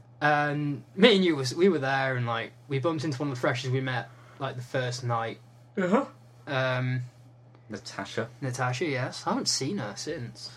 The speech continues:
Speaker 2: I've seen her now and again.
Speaker 1: I never see her. I never stay around Pitville <laughs> too long.
Speaker 2: <laughs> No.
Speaker 1: Um, so yeah, we were at the S U and we were like, "Oh god, this is shite." I think
Speaker 2: It
Speaker 1: we
Speaker 2: was
Speaker 1: just
Speaker 2: just really boring. I just remember,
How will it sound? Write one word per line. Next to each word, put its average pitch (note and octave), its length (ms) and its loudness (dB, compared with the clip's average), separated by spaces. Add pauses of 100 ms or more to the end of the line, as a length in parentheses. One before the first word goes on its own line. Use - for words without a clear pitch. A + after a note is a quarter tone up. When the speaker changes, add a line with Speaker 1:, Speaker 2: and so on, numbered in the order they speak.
(160)
Speaker 2:
I've G#2 160 -2
seen A#2 180 -2
her G#2+ 60 -2
now G2 160 -2
and F#2+ 100 -6
again. F#2 320 -10 (340)
Speaker 1:
I C3 140 0
never B2 280 -2
see C3 200 -6
her. B2+ 60 -2
I B2 120 0
never C3+ 260 -2
stay B2 240 -4
around A#2+ 260 -4
Pitville B2+ 320 -4
<laughs> - 140 -2
too D3+ 80 -2 (180)
long. - 260 -2
Speaker 2:
<laughs> - 20 -2
No. C#3+ 300 4 (840)
Speaker 1:
Um, E3 380 2 (500)
so G3 140 6
yeah, G3 100 12
we F3+ 80 6
were A3+ 80 6
at G3+ 60 2
the F#3+ 120 8
S F3 120 0
U F#3+ 120 6
and E3 80 0
we D#3+ 60 -2
were D#3 60 -2
like, D#3 140 -4
"Oh D#3+ 60 -6
god, E3 180 -6
this D3 160 -6
is C3+ 60 -6
shite." - 680 -2 (840)
I - 60 -8
think D#4 120 6
Speaker 2:
It C#4+ 60 0
Speaker 1:
we A3 80 4
Speaker 2:
was F3+ 80 4
Speaker 1:
just E3+ 140 2
Speaker 2:
just C3 120 -2
really D3 280 4
boring. B2 460 4
I A#2+ 120 4
just B2 160 -2
remember, B2+ 320 0